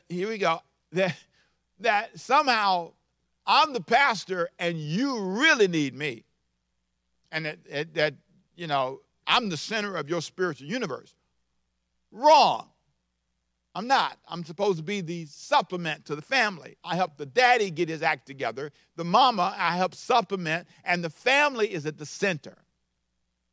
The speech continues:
I mean, I, I understand, I understand the value of church. I got thousands of members. I get that.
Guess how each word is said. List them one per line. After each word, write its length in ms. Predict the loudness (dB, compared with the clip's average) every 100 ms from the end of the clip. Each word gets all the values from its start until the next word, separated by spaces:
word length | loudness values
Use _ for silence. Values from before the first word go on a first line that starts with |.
| _ _ _ _ _ _ _ _
I 80 | -4
mean, 120 | 0
I, 160 | 2 2 0
I 80 | -2
understand, 420 | -2 -6 -6 -2
I 100 | 0
understand 960 | 0 -6 -4 -2 0 -2 -4 -6 -12 -20 _
the 100 | -12
value 480 | -6 0 0 0 -2
of 80 | -10
church. 520 | 0 0 0 -6 -20 -6
I 120 | -2
got 280 | 2 2 0 -4 _
thousands 440 | 2 4 2 -4
of 60 | -6
members. 340 | -6 -6 -8 -4
I 140 | -2
get 340 | -2 -2 -6 -4
that. 220 | -6 -6